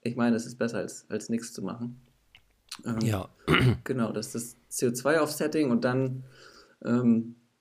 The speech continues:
Speaker 1: haben wir natürlich auch andere Inhaltsstoffe. Also wir arbeiten zum einen dann auch mit, äh, mit Flachsfasern.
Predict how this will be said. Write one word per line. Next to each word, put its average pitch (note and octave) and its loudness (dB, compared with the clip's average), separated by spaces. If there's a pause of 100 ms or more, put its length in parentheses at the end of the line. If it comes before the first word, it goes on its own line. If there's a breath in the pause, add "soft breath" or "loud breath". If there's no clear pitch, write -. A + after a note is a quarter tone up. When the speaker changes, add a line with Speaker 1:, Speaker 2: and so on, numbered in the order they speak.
(220)
Speaker 1:
haben B2 -2
wir A#2+ 2
natürlich A2+ 0
auch - -2
andere A2+ 4
Inhaltsstoffe. D3+ -2
Also G#2+ 0
wir G2+ 0
arbeiten A2 0 (640 soft breath)
zum A#2+ 0
einen A#2 4
dann G#2+ 0
auch - -2
mit, - -6
äh, - -4
mit G2 -6
Flachsfasern. D#3 -2